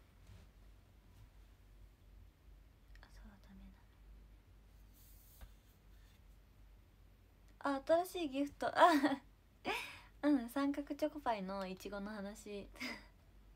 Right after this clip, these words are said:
<laughs> 新しいギフトは、明後日からですね。明後日から、しあさってから、十、十日までかな。十一日からか。うん。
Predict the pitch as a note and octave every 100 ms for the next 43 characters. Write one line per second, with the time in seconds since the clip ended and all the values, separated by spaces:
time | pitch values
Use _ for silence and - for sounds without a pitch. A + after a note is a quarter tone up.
0 | - - - - D#4 E4+ - - - -
1 | - - - - - C4+ D4 E4 E4+ F4
2 | F4+ F4 D#4+ E4 F#4 F#4+ - D#4+ E4 F4
3 | E4+ A3 - - - - - - - -
4 | - A#3 A#3+ C#4 D4 - A#3 - G#3 F#3+
5 | F3+ F#3 - F#3+ G#3 A#3 - B3+ E4 E4
6 | - A3+ F3 F3+ - C4+ C#4+ E4+ E4 -
7 | - F#3 F3 G3+ C#4+ - - - - -
8 | - - - - - C4 C4 C4+ C4 -
9 | C#4+ C#4+ D4 D4 D4+ G#3+ - - - -
10 | G3 A#3 A#3 A#3 B3+ B3 C4 - G3+ F3+
11 | F3 - - - - - - - G3 G3